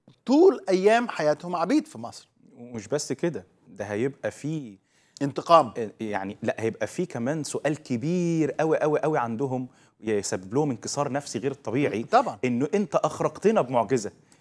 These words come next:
Speaker 2: عشان تحصرنا من الناحية التانية بجيش وحرب، فنرجع تاني مفيش الله.
Speaker 1: بالظبط.
Speaker 2: خلاص.
Speaker 1: ربنا حب بقى يقفل باب مصر ده للأبد.
Speaker 2: مم.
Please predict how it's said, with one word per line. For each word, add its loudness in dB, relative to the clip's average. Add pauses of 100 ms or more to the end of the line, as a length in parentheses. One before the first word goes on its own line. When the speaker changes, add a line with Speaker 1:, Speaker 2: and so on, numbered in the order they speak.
(220)
Speaker 2:
عشان 0
تحصرنا 2
من 0
الناحية 2
التانية 0
بجيش -2
وحرب، 2 (260)
فنرجع 4
تاني -2
مفيش -2
الله. -2 (100)
Speaker 1:
بالظبط. 0
Speaker 2:
خلاص. 0
Speaker 1:
ربنا 2
حب -2
بقى 2
يقفل -2
باب 2
مصر -4
ده 2
للأبد. -2
Speaker 2:
مم. -14